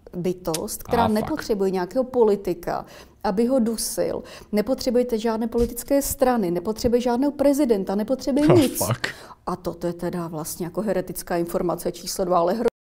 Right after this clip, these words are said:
Speaker 2: A, a to není heretická informace, to je rozvracení státu a totální antisystémový narrativ, který v podstatě nám sněl. Takže počkat, jsme teda v anarchii teďkon? Nebo to není ANKAP,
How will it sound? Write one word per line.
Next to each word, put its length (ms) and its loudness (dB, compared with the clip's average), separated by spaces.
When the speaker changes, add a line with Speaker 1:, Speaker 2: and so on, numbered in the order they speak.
Speaker 2:
A, 40 4
a 440 -6
to 120 2
není 180 2
heretická 640 4
informace, 560 0
to 80 0
je 80 8
rozvracení 560 4
státu 460 4
a 40 4
totální 500 2
antisystémový 1400 -4
narrativ, 420 2
který 200 2
v 80 -8
podstatě 380 -2
nám 180 2
sněl. 180 0
Takže 180 2
počkat, 260 -2
jsme 180 0
teda 200 4
v 140 -12
anarchii 480 2
teďkon? 540 -4
Nebo 360 4
to 60 6
není 200 4
ANKAP, 460 6